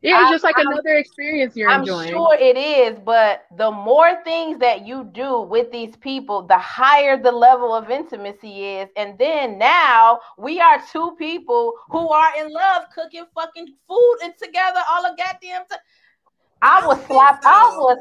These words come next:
Speaker 2: sla-, Care-, Mi-, Mickey, what?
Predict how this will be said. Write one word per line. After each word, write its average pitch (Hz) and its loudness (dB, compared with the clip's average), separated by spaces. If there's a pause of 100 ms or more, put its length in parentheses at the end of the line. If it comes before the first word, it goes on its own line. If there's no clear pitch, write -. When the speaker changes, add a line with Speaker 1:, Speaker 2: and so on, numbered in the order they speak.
Speaker 2:
sla-, - -14
Care-, 440 -4
Mi-, - -12
Mickey, 392 -6 (1400)
what? 311 0